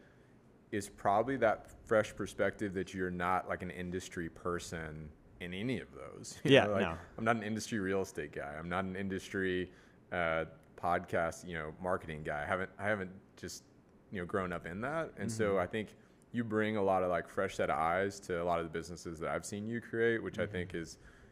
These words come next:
Speaker 1: is part of kind of your secret sauce, is that you show up very genuine, you show up very, you know, real, because that's just who you are, and you're looking at it with that fresh set of eyes.
Speaker 2: Yeah.
Speaker 1: Um,
Speaker 2: One of my favorite quotes is, um,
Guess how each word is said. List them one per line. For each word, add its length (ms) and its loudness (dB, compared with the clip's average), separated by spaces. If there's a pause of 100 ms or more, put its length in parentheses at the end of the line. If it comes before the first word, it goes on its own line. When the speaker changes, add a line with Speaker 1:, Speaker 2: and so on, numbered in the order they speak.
(140)
Speaker 1:
is 100 -12
part 220 2
of 100 -2
kind 160 -2
of 80 -6
your 140 -2
secret 400 -8
sauce, 440 6
is 180 -8
that 240 -2 (320)
you 100 -6
show 240 4
up 80 -4
very 180 2
genuine, 580 -4 (200)
you 100 -12
show 260 0
up 120 -4
very, 440 0 (160)
you 80 -12
know, 60 -8
real, 460 0 (160)
because 240 -6
that's 240 -2
just 260 -8 (340)
who 60 -8
you 220 0
are, 400 4 (120)
and 100 -14
you're 100 -4
looking 260 -2
at 120 -2
it 100 -6 (260)
with 180 -2
that 180 -6
fresh 260 -10
set 140 -8
of 60 -4
eyes. 400 -8
Speaker 2:
Yeah. 280 0 (240)
Speaker 1:
Um, 440 -2 (140)
Speaker 2:
One 100 4
of 80 4
my 120 8
favorite 400 6
quotes 420 2
is, 220 -4
um, 320 -4